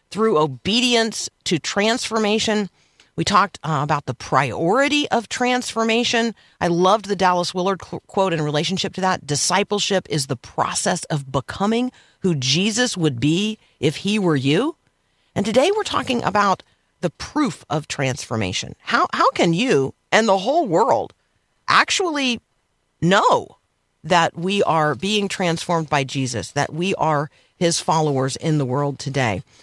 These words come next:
We're gonna continue our conversation with Dave Buehring, and we're gonna be answering that question using what love looks like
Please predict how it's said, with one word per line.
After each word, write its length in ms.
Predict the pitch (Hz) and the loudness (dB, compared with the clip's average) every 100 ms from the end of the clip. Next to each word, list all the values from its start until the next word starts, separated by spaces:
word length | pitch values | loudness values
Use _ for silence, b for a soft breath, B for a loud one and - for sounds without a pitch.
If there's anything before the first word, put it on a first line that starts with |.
| b b - | b b 0
We're 80 | 190 | 4
gonna 160 | 190 | 4
continue 340 | 185 165 202 175 | 2 2 2 2
our 100 | 160 | 2
conversation 540 | 180 151 160 165 160 | 0 0 0 0 0
with 120 | 147 | 0
Dave 200 | 165 151 | 2 2
Buehring, 260 | 147 156 151 | 2 2 2
and 120 | 139 | 0
we're 80 | 147 | 2
gonna 140 | 170 | 2
be 200 | 151 - | 0 0
answering 460 | 156 175 - 156 156 | 0 0 0 2 2
that 200 | 151 - | 0 -2
question 480 | - 165 - 160 143 b b b b b | -2 0 2 0 -2 b b b b b
using 500 | 196 247 262 226 - | 0 4 4 2 4
what 220 | 208 - | 4 4
love 280 | 226 220 196 | 4 2 2
looks 320 | 196 240 - | 0 -2 -2
like 320 | 180 165 160 | 2 2 0